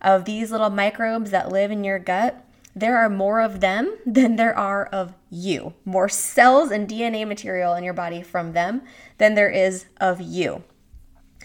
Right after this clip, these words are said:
In fact, scientists even speculate that autoimmune diseases are not passed down in families because of the passing down of human D N A.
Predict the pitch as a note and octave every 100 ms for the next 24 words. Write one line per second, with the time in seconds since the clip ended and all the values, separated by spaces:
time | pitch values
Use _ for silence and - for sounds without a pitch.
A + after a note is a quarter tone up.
0 | - - - - C4 C4 B3+ B3+ - -
1 | _ - B3+ C#4 F4+ E4 D#4 - A3+ A3+
2 | A3+ A3+ F#3+ E3+ B3+ C4 D4 A3 G3+ -
3 | - - - G3 A#3 C4 A3+ G3+ F3+ G3
4 | C4 C4 C#4+ C#4+ D#4+ F4 E4 - A3 G#3+
5 | G3 G3+ G#3+ G#3+ E4 - - - B3 A#3
6 | B3 - G#3+ G3+ G3+ G3 F#3+ G3 F#3 F#3+
7 | F#3+ G3+ G3 - F#3+ F#3 - F3+ F3 -
8 | - F#3+ - F#3+ F#3 F3 E3+ E3+ - -
9 | F3+ G#3+ C#4 C#4+ D4 D4 D4 D4+ D#4+